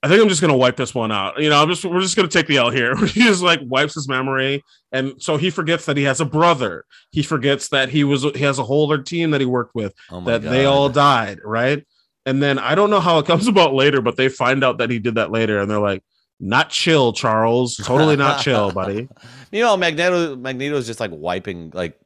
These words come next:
Speaker 2: robbing banks and shit.
Speaker 1: Right,
Speaker 2: <laughs>
Speaker 1: exactly.
Speaker 2: It's like, doesn't seem that evil on the, <laughs>
Speaker 1: He,
Speaker 2: the scale.
Speaker 1: he's like, he's, like, taking the nukes that are aimed directly at his face and being like,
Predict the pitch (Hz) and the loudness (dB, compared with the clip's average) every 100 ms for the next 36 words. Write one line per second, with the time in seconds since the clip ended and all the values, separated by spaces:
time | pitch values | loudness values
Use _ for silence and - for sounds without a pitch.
0 | - 90 95 87 82 76 82 85 71 67 | -8 -2 0 -2 -4 -6 -6 -10 -14 -12
1 | - 69 67 135 139 104 127 156 123 147 | -10 -10 0 4 4 2 -2 -2 2 4
2 | 147 147 98 - - 170 311 302 165 139 | 4 2 -8 -8 -6 -2 0 0 0 0
3 | 131 123 143 117 98 95 87 98 - 123 | 0 0 0 -2 -2 -2 -4 -8 -6 -4
4 | 214 - - 104 - - - 220 220 202 | -2 -2 -6 -14 -8 2 2 4 4 2
5 | - _ _ - 220 240 214 208 160 - | 0 _ _ -4 0 2 2 2 0 0
6 | 185 190 196 180 151 147 156 - 147 139 | 0 2 2 2 4 4 2 2 4 4
7 | 131 139 143 135 131 120 117 - 135 127 | 4 2 2 2 0 0 0 -2 0 2
8 | 117 - 123 110 - 117 113 - 107 110 | 0 -2 -4 -4 -2 0 0 -4 -4 -4
9 | 107 104 92 | -2 -2 -4